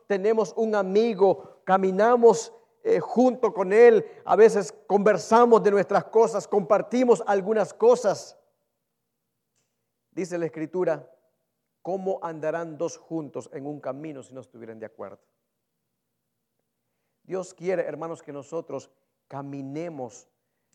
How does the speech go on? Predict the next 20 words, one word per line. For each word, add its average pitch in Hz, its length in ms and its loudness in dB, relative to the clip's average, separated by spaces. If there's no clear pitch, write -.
de 127 140 -12
una 170 180 -6
manera 160 420 -4
íntima 165 720 -10
con 147 240 -8
Él, 175 220 -4
que 165 80 -6
tengamos 160 380 -6
una 175 180 -2
estrecha 180 460 -4
relación 156 580 -6
con 156 240 -8
Él 190 200 -4
a 170 120 0
medida 175 440 0
que 180 80 0
avancemos 170 540 -2
por 170 200 -2
la 165 140 2
vida. 165 500 -2